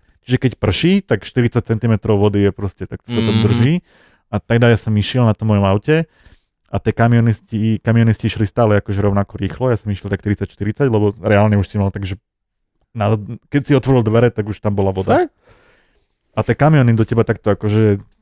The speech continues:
Speaker 1: tá vo-
Speaker 3: Vlny.
Speaker 1: vlny, hej, tak si
Speaker 3: <laughs>
Speaker 1: išiel po tej krajnici takto a reálne som išiel domov a plakal som, reálne akože,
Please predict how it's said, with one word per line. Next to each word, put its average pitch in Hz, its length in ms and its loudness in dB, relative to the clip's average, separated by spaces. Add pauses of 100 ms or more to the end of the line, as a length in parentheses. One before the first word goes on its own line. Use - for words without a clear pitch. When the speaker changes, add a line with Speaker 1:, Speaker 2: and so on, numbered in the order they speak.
(640)
Speaker 1:
tá 117 80 0
vo- 160 160 6
Speaker 3:
Vlny. 143 240 0 (320)
Speaker 1:
vlny, 120 320 4
hej, 120 240 4
tak 175 160 2
si 269 240 0
Speaker 3:
<laughs> 147 80 4
Speaker 1:
išiel 139 160 2
po 127 160 -2
tej 131 80 0
krajnici 117 480 2
takto 175 480 -2 (480)
a - 80 -4
reálne 117 320 4
som 117 160 -4
išiel 117 240 -2
domov 113 260 2
a - 60 -4
plakal 117 320 2
som, 104 480 -6
reálne 104 480 2
akože, 95 320 -8